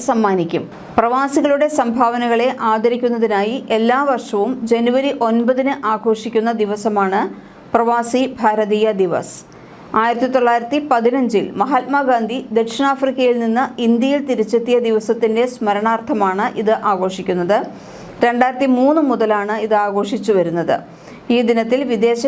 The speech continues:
ഇന്ത്യക്കാരുമായി ബന്ധം സ്ഥാപിക്കുന്നതിനായി പ്രവാസി ഭാരതീയ ദിവസ് കൺവെൻഷനുകൾ സംഘടിപ്പിക്കുന്നുണ്ട്.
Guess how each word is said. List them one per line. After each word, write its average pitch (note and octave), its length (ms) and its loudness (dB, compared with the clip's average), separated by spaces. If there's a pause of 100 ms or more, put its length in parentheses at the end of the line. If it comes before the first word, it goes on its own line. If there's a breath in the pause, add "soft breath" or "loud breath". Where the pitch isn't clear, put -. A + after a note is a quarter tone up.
ഇന്ത്യക്കാരുമായി A3+ 720 2
ബന്ധം G#3 260 -2 (100)
സ്ഥാപിക്കുന്നതിനായി G#3 840 0 (120)
പ്രവാസി G#3+ 580 0
ഭാരതീയ G#3 420 2 (140)
ദിവസ് G#3+ 380 0
കൺവെൻഷനുകൾ A3+ 680 -2 (120)
സംഘടിപ്പിക്കുന്നുണ്ട്. F#3 800 0